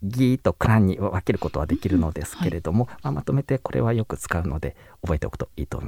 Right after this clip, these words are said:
Speaker 1: います。
Speaker 2: はい。
Speaker 1: そして最後のレオというのが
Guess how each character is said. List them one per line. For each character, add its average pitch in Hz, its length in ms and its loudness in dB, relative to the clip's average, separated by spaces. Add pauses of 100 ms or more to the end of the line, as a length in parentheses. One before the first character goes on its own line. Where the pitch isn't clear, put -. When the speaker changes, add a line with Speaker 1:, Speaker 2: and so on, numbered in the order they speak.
Speaker 1:
い 113 60 -8
ま - 180 -16
す。 - 60 -2
Speaker 2:
は 170 80 2
い。 151 100 -2 (300)
Speaker 1:
そ - 120 -4
し - 60 -4
て - 100 0
最 180 200 0
後 151 100 2
の 170 120 2 (260)
レ 127 260 6
オ 156 220 4 (100)
と 110 100 4
い 95 100 4
う 95 60 2
の 80 120 2
が 101 220 4